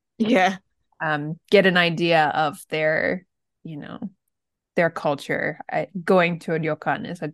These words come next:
Speaker 2: great way to do that.
Speaker 1: Even <laughs> I think if you go to, like, usual Japanese person's house, it's not that traditional anymore. <laughs>
Speaker 2: Mm,
Speaker 1: Like
Speaker 2: they,
Speaker 1: ryokan. <laughs>
Speaker 2: yeah, they've become a lot more modern these days, I feel like.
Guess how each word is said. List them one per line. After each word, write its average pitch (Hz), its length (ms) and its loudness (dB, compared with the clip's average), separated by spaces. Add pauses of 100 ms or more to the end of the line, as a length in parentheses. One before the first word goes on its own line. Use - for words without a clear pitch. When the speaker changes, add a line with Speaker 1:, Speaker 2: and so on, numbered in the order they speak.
Speaker 2:
great 151 400 -4
way 151 240 -8
to - 80 -12
do - 160 -8
that. - 240 -4 (960)
Speaker 1:
Even 523 320 4 (160)
<laughs> - 0 -
I 302 80 6
think - 500 4
if 277 220 4
you 285 240 2
go 254 320 6
to, 254 320 4
like, 190 320 -2 (320)
usual 240 560 4
Japanese 226 640 0
person's 226 680 -2
house, 190 380 2
it's 233 200 -10
not 220 200 0 (240)
that 220 300 6 (580)
traditional 220 640 4
anymore. 165 760 -2
<laughs> - 40 -20 (160)
Speaker 2:
Mm, 190 540 0
Speaker 1:
Like 233 260 6
Speaker 2:
they, 247 80 0
Speaker 1:
ryokan. 202 560 4 (240)
<laughs> - 240 -12
Speaker 2:
yeah, 190 560 8 (100)
they've 208 220 4
become 220 340 4
a 226 60 6
lot 196 220 4
more 185 120 0
modern 175 500 2
these 170 220 -10
days, 156 380 -6
I 165 80 -2
feel 165 240 -2
like. 160 340 0